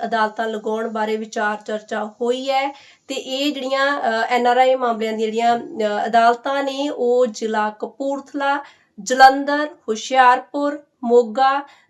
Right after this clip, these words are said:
ਲੁਧਿਆਣਾ ਤੇ ਸ਼ਹੀਦ ਭਗਤ ਸਿੰਘ ਨਗਰ ਦੇ ਵਿੱਚ ਸਥਾਪਿਤ ਕਰਨ ਬਾਰੇ ਗੱਲ ਹੋਈ ਹੈ ਤੇ ਨਾਲ ਹੀ ਕੁਝ ਨਵੇਂ ਅਹੁਦਿਆਂ ਨੂੰ ਵੀ ਮਨਜ਼ੂਰੀ ਦੇ ਦਿੱਤੀ ਗਈ ਹੈ। ਦੱਸ ਦਈਏ ਕਿ, ਅ, ਨਵੇਂ ਬਣੇ ਜ਼ਿਲ੍ਹਾ ਮਲੇਰਕੋਟਲਾ ਦੇ ਵਿੱਚ ਵੀ ਕੁਝ ਨਵੇਂ ਅਹੁਦਿਆਂ ਦੇ ਬਾਰੇ ਵਿੱਚ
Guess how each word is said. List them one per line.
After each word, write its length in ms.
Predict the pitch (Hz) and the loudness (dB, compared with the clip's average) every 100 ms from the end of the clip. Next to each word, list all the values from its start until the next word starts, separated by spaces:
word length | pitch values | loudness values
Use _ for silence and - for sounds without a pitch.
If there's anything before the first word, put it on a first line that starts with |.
| - | -8
ਲੁਧਿਆਣਾ 640 | 294 208 269 254 247 262 | -8 -2 2 2 2 0
ਤੇ 200 | 277 262 | -2 -6
ਸ਼ਹੀਦ 480 | 240 226 262 269 285 - | -8 -10 -10 -10 -8 -2
ਭਗਤ 200 | 233 214 | -2 -4
ਸਿੰਘ 260 | - 220 220 | -8 -6 -2
ਨਗਰ 300 | 226 254 254 | 0 0 -2
ਦੇ 160 | 247 | -4
ਵਿੱਚ 240 | 214 208 226 | -4 -6 -8
ਸਥਾਪਿਤ 520 | - 240 233 254 240 | -8 -6 -6 -8 -10
ਕਰਨ 260 | 233 220 | -8 -8
ਬਾਰੇ 380 | 214 214 220 240 - - 208 | -6 -4 -2 -4 -8 -20 2
ਗੱਲ 220 | 247 262 277 | 6 6 4
ਹੋਈ 280 | 262 254 | -4 -2
ਹੈ 60 | 277 | -4
ਤੇ 100 | 285 | -4
ਨਾਲ 400 | 247 226 226 247 | -4 -2 0 -2
ਹੀ 200 | 240 240 | -2 -8
ਕੁਝ 260 | 233 226 220 | -6 -6 -4
ਨਵੇਂ 560 | 226 247 262 277 294 | -2 -2 0 -2 -4
ਅਹੁਦਿਆਂ 460 | - 214 220 240 233 | -4 -8 -2 -2 -2
ਨੂੰ 120 | 214 | -4
ਵੀ 140 | 220 | -6
ਮਨਜ਼ੂਰੀ 720 | 226 220 214 - 247 254 262 262 | -6 -6 -8 -10 -10 -10 -10 -6
ਦੇ 200 | 214 202 | -4 -2
ਦਿੱਤੀ 520 | 208 208 220 214 - 233 | -4 -8 -10 -10 -4 -2
ਗਈ 260 | 247 226 | 0 -2
ਹੈ। 180 | - - _ _ _ - | -4 -8 _ _ _ 0
ਦੱਸ 160 | 247 247 247 | 6 6 4
ਦਈਏ 220 | 277 294 | -2 -2
ਕਿ, 360 | 294 302 302 311 - - 226 | -2 0 0 -2 -12 -4 0
ਅ, 20 | |
ਨਵੇਂ 420 | 233 247 262 294 294 | 4 2 2 0 2
ਬਣੇ 300 | 247 233 226 | 2 2 0
ਜ਼ਿਲ੍ਹਾ 380 | 254 247 262 | 0 4 4
ਮਲੇਰਕੋਟਲਾ 720 | 269 247 226 220 220 220 226 220 | 4 0 -2 0 -6 -4 -4 -4
ਦੇ 140 | 220 | -2
ਵਿੱਚ 280 | 226 247 254 | 0 0 -2
ਵੀ 160 | 269 | -10
ਕੁਝ 320 | 277 262 240 247 | 0 0 2 0
ਨਵੇਂ 560 | 233 233 240 269 285 | 2 0 0 0 -2
ਅਹੁਦਿਆਂ 480 | 277 226 214 247 240 | -4 -6 -2 0 2
ਦੇ 140 | 233 | 0
ਬਾਰੇ 320 | 220 220 220 220 | -2 -4 -2 -4
ਵਿੱਚ 380 | 220 247 247 | -2 0 0